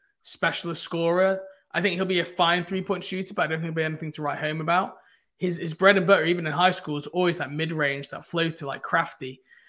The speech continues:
But I just think when you get to the N B A and you've got the length, the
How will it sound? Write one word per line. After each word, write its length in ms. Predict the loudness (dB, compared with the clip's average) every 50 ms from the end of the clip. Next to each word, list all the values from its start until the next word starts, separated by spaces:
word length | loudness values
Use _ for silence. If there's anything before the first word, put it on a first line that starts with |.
| _ _ _
But 80 | 2 2
I 60 | 2 4
just 160 | 2 4 4
think 160 | 4 4 4
when 100 | 2 0
you 80 | 4 2
get 140 | 2 2
to 40 | 2
the 100 | -2 -2
N 80 | 0 0
B 100 | 0 0
A 40 | 0
and 120 | 0 0
you've 100 | -2 -2
got 180 | -4 -6 -8 -8
the 80 | -8
length, 720 | -8 -4 -2 0 2 2 0 0 -4 -10 -14 -16 -16 -16 _ _ _ _ -8
the 80 | -8